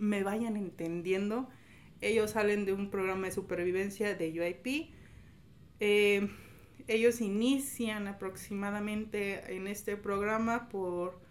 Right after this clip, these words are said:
finales de dos mil diecisiete. Ellos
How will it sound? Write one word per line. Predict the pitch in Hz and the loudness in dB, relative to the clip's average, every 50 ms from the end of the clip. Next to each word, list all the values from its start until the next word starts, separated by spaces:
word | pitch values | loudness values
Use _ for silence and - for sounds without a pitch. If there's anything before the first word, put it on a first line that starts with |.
| - - - - - | -20 -20 -20 -20 -12
finales | - - 233 233 247 247 262 262 277 277 277 277 277 262 254 - - - - - | -6 -2 0 2 4 4 4 4 4 4 4 2 2 0 -2 -6 -10 -12 -14 -10
de | 226 208 202 214 202 202 202 202 202 196 202 | -6 -2 0 0 0 2 0 0 0 0 0
dos | 196 196 196 202 | 0 0 0 0
mil | 208 220 220 220 | 0 0 -2 -2
diecisiete. | 220 226 233 233 - 277 285 277 285 294 302 330 330 - - - - - - - - - | -4 -6 -6 -6 -4 -4 -4 -4 -4 -4 -4 -4 -6 -8 -12 -20 -20 -20 -20 -20 -8 -2
Ellos | 240 214 214 208 202 196 190 - - | 0 2 4 4 4 2 0 -2 -8